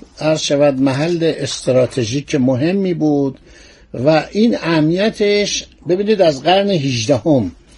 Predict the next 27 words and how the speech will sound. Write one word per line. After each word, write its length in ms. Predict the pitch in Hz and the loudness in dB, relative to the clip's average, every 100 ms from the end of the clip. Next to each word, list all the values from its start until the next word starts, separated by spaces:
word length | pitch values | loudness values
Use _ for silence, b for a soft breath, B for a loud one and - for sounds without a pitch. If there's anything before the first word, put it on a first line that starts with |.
| b b b | b b b
که 100 | - | -2
هلندیا 640 | 147 160 160 151 143 170 | 2 4 4 2 2 0
تشخیص 680 | 165 156 131 - 160 - - | 2 0 -2 -4 -4 -4 -2
دادن، 840 | 135 135 120 156 190 190 185 190 - b b b b 113 | 0 2 2 0 0 0 -2 -4 -8 b b b b -4
اه، 440 | 117 113 107 104 | -2 0 0 -2
فرانسویام 960 | 101 160 151 139 - 139 127 165 196 165 | -2 2 4 2 0 0 0 2 2 2
همینطور. 720 | 160 160 120 107 113 98 104 b b b b - | 2 4 2 0 -6 -8 -12 b b b b -8
اه، 160 | 117 | -4
ناپلئون 600 | 131 160 165 175 208 233 | -2 0 0 0 0 0
خیلی 380 | - 214 233 202 | 0 2 2 4
علاقه‌مند 960 | - - 156 156 147 151 156 202 233 202 | 2 2 4 4 4 2 0 2 0 0
بود 180 | 170 | -6
که 140 | - 175 | -2 -2
خارک 520 | - - 175 220 - | -2 0 2 2 -2
رو، 460 | - 175 170 170 165 b b b - | -2 2 4 2 -4 b b b -6
عرض 220 | 156 156 | -4 -2
شود، 420 | - 151 147 143 - | 0 2 2 0 -4
که 160 | 160 | -4
از 200 | 147 139 | -4 -2
دولت 400 | 143 143 175 185 | 0 2 0 0
ایران 440 | 156 135 139 165 165 | 0 2 2 0 2
یا 300 | 165 208 - | 4 2 2
اجاره 520 | 156 123 147 139 170 | -2 2 2 4 2
کنه 280 | 214 190 175 | 0 -2 0
یا 200 | 165 165 | 0 0
واگذار 720 | 147 131 120 117 104 131 123 | 2 2 2 -2 0 2 0
کنه. 320 | 117 98 87 | -2 -8 -10